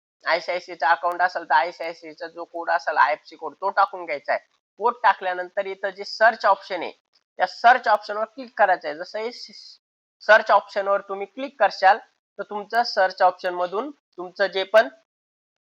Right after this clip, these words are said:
बँकेचं नाव आहे ते तिथं ओपन होऊन येईल आणि त्याच्यावर तुम्हाला क्लिक करायचं आहे. त्याच्यानंतर तुमच्या बँकेचा अकाउंट नंबर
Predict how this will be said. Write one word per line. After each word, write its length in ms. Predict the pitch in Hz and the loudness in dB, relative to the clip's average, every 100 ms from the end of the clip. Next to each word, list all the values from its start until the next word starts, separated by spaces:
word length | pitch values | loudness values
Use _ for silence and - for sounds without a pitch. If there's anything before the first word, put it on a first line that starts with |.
| _ 135 | _ -4
बँकेचं 720 | 147 160 185 - 196 208 202 | 2 2 0 -8 -4 0 4
नाव 200 | 185 185 | 4 6
आहे 200 | 165 170 | 2 -2
ते 180 | - 185 | -8 -10
तिथं 340 | 202 202 233 226 - | -8 -2 -2 -2 -6
ओपन 340 | 202 202 214 | -6 -2 -4
होऊन 200 | 196 170 | -4 -8
येईल 160 | 156 143 | -6 -2
आणि 200 | 156 196 | -2 -2
त्याच्यावर 320 | 233 233 226 | -6 -4 -4
तुम्हाला 280 | 214 208 240 | -4 -2 -2
क्लिक 300 | - 226 - | -4 -14 0
करायचं 300 | 165 147 - | 2 2 -2
आहे. 80 | 104 - _ _ _ _ | -10 -12 _ _ _ _
त्याच्यानंतर 680 | - - 220 220 214 226 220 | -2 0 -2 -2 0 2 2
तुमच्या 400 | 220 208 - 202 | 0 -10 2 2
बँकेचा 520 | 185 175 180 185 180 190 | 2 -2 -2 -6 -2 0
अकाउंट 460 | - - 185 190 | 0 0 0 0
नंबर 360 | 185 190 196 | -6 0 2